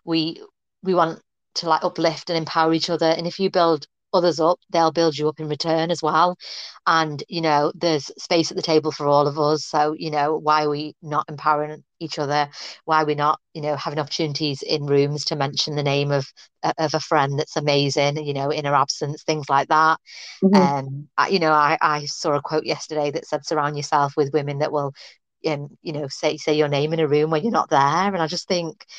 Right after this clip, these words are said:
Speaker 1: it's so true, but we have been conditioned to think that actually it's a us vs them, but it's not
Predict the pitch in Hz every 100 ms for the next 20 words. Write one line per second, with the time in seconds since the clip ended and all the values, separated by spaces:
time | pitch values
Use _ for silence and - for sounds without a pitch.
0 | - _ 190 - - 208 220 220 190 208
1 | 214 180 175 180 190 170 170 160 - 170
2 | 185 160 156 - 170 - - - 160 -
3 | - 170 165 - 170 - 165 139 156 156
4 | 143 151 147 165 165 165 - 165 180